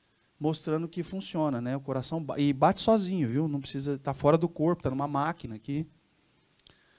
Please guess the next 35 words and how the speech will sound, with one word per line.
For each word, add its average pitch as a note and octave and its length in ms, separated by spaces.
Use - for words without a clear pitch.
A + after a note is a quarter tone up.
Aqui F3+ 260
mostrando A3+ 440
como A3 260
que G#3+ 120
é G3+ 60
disposto F3+ 680
o, B2+ 180
o, A2+ 840
a B2 80
estrutura C#3 500
do B2 80
sarcômero, C3 640
que A#2 180
é A#2 160
a, A2 260
a G#2+ 80
unidade A#2+ 500
funcional A#2 500
do A#2 100
músculo A2 440
cardíaco, D3+ 600
né? D3 220
É, A#2+ 400
é, A2 120
você C#3+ 340
vê D#3+ 100
que E3 120
existe D3+ 320
uma D3+ 120
disposição D#3+ 680
estrutural C#3 600
organizada, D#3 840
onde D3+ 200
você D#3 260
tem, D3 340